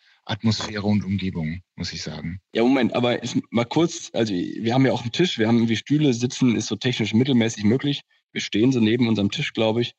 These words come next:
Speaker 2: Ich habe hier meinen eigenen, den Schra-, also den Tisch, in dem ich jetzt im echten Leben sitze, wo auch mein Handy
Speaker 1: Ja.
Speaker 2: und mein sowas drauf liegt, den habe ich mir ja eingeblendet in diese virtuelle Realität, was total nützlich ist, weil ich dann eine, eine Echtweltreferenz habe, nur so, dass alle verstehen. Wenn ich mich hier umdrehe, dann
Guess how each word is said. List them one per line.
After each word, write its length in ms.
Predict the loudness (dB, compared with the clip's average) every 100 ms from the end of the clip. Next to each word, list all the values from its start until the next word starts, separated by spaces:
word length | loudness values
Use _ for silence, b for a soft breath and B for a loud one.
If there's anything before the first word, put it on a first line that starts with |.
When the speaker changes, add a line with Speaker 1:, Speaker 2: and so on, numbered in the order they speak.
| _ _ -6
Speaker 2:
Ich 120 | -6
habe 180 | -2 -2
hier 220 | 2 4
meinen 360 | 4 4 2 0
eigenen, 520 | -2 0 2 2 2
den 120 | 0
Schra-, 200 | -2 -6
also 200 | -4 -2
den 200 | 2 0
Tisch, 260 | 0 -2 0
in 60 |
dem 100 | 2
ich 80 | 2
jetzt 140 | 0 -2
im 100 | -2
echten 260 | -2 -2
Leben 300 | 0 0 0
sitze, 500 | 0 -2 -2 -2 -2 -2
wo 120 | -4
auch 80 | -2
mein 200 | -2 0
Handy 180 | 0
Speaker 1:
Ja. 80 | 2
Speaker 2:
und 60 | 0
mein 160 | -2
sowas 180 | -4 -8
drauf 260 | -4 -4 -4
liegt, 180 | -10 B B -8
den 80 | 0
habe 100 | 2
ich 80 | 4
mir 120 | 4
ja 120 | 2
eingeblendet 760 | 0 0 0 0 2 4 2 -2 b b _ _
in 220 | 2 4
diese 260 | 4 0 0
virtuelle 360 | 0 0 0
Realität, 580 | 0 -2 -2 0 -2 -2 -4
was 180 | -4
total 300 | -2 -2 2
nützlich 300 | 2 2 -2
ist, 160 | -2 -2
weil 80 | -2
ich 60 | 2
dann 180 | 2
eine, 80 | 2
eine 240 | 0 -2 -2
Echtweltreferenz 1080 | -6 -6 -4 -2 -2 -4 -6 -4 0 0 -2
habe, 200 | -2 0
nur 200 | 2 0
so, 120 | -4
dass 280 | -6 -10 -6
alle 160 | -6
verstehen. 460 | -6 -6 0 0 0 B B B B
Wenn 140 | 0 4
ich 60 |
mich 140 | 4 2
hier 120 | 2
umdrehe, 480 | 2 2 2 0 2
dann 240 | 2 2